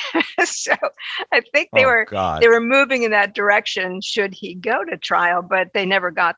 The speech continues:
Speaker 1: there.
Speaker 2: What is it you find most interesting about these people? Because you've written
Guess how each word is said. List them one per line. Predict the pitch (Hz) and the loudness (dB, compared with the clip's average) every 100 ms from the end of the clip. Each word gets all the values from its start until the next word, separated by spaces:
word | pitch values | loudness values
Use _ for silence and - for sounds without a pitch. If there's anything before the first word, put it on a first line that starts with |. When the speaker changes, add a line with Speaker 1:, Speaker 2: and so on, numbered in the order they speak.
| - | -8
Speaker 1:
there. | - - - _ _ | -12 -12 -16 _ _
Speaker 2:
What | 185 226 | 0 0
is | 233 | 0
it | 196 | -6
you | 165 | -6
find | 139 - 151 151 139 120 - _ _ | -6 -2 0 0 -2 -8 -12 _ _
most | 151 135 - | -4 -4 -2
interesting | 196 - 139 98 107 98 | -4 -2 -2 -2 -6 -6
about | 85 82 | -6 -6
these | - 85 | -8 -12
people? | - 95 87 | -12 -10 -10
Because | 104 92 107 | -8 -8 -6
you've | 170 214 | -8 -4
written | 170 - 110 | -6 -4 -8